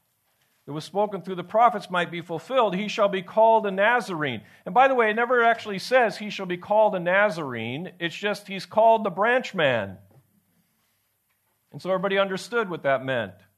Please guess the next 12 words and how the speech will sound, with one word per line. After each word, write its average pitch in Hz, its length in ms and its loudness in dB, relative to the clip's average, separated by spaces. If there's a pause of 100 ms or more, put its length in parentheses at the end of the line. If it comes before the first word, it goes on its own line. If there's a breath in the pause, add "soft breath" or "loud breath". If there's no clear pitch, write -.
(840)
in 151 140 -6
Isaiah 156 580 0
eleven 147 480 0
one 147 360 2
and 120 140 -8
Jeremiah 156 600 0
twenty-three 165 720 -8
five 127 720 0 (240)
and 139 180 -12
Zechariah 147 720 -2
three 156 440 -14
eight. 135 440 -10